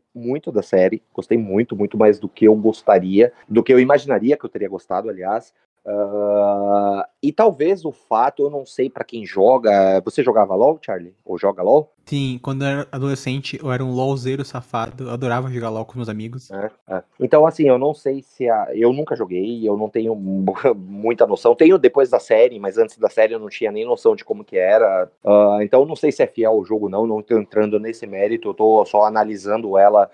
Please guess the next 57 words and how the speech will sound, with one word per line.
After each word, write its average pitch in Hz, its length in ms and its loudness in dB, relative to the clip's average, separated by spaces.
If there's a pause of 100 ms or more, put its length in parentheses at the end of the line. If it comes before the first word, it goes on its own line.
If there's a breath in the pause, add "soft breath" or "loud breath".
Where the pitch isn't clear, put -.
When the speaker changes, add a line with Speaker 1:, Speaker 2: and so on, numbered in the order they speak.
(120)
Speaker 1:
ah, 98 560 4
como 110 220 2
uma 104 180 2
obra, 107 280 2
como 104 220 -4
uma 98 180 -6
série 110 300 0
animada. 107 680 -2
Eu 240 160 6
achei 175 220 4
muito 175 200 -8
bom, 107 220 -6 (160)
curioso, 98 320 -10
não 104 80 -2
esperava 104 440 0
que - 80 -6
eu 104 80 6
achasse 98 300 0
tão 113 200 2
bom, 101 280 4 (160 soft breath)
apesar 107 320 4
de 107 100 4
eu 95 60 2
ver 101 140 0
muitas 117 300 -8
pessoas 107 640 -2
que 104 120 -10
gostaram. 110 680 4 (140)
E 151 800 -2
tô 220 100 4
com 220 100 -6
o - 40 -12
Charlie 185 260 6
nessa, 131 400 0
né? 117 320 -4
Se - 220 -8
eu 208 60 4
tô 214 100 0
com 214 80 -8
o - 40 -20
Charlie 175 220 -2
nessa, 151 280 -4
provavelmente 143 520 -10
eu 139 60 -10
tô 139 160 -4
errado, 113 300 -4
mas 135 140 -12
espero 143 360 -2
que 151 200 -6
também 139 280 -2
não 135 120 -4
demore 120 300 0
da 113 120 -4
segunda 113 340 -2
pra 113 100 -2
terceira 110 360 0
temporada. 107 580 -4